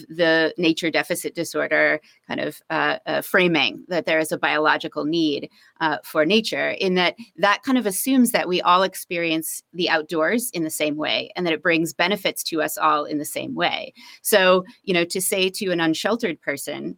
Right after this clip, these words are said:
who is living in a safe sleeping village, right, uh, uh, during the pandemic, to say, "Well, at least you're getting your dose of, of nature, of being outdoors,"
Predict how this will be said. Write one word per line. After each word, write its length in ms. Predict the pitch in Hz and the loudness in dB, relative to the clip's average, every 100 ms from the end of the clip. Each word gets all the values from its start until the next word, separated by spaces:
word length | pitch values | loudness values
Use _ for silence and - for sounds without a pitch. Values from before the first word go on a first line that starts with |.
| - | -8
who 160 | 196 | -4
is 200 | 170 170 | -4 -4
living 300 | 175 170 175 | -2 0 2
in 80 | 160 | 2
a 60 | 156 | 2
safe 240 | - 160 | 2 0
sleeping 460 | - 226 247 196 160 | 0 -2 0 0 0
village, 540 | 156 143 147 147 - - - - | 2 2 0 0 -4 -8 -20 -8
right, 300 | 151 156 175 - - | 0 2 2 -2 0
uh, 340 | 170 160 156 - | 2 2 0 0
uh, 160 | 170 156 | -2 2
during 380 | 180 160 165 | 4 4 4
the 120 | 151 156 | 2 0
pandemic, 560 | 180 165 226 196 160 | -2 0 2 2 0
to 80 | 175 | -2
say, 200 | - 170 | 0 0
"Well, 300 | 185 208 196 - | 4 4 4 0
at 140 | 196 | -4
least 260 | 214 220 - | 0 -2 -2
you're 80 | 190 | -2
getting 300 | 185 180 165 | 0 2 0
your 140 | 165 | -2
dose 300 | 160 156 156 | 0 -2 -2
of, 200 | 147 147 _ | -8 -10 _
of 240 | 156 147 175 | -6 -6 0
nature, 360 | 233 262 151 | 0 0 -4
of 180 | - - | -6 -4
being 220 | 170 160 | 0 0
outdoors," 640 | 147 - 254 202 147 160 | 0 0 2 2 2 -2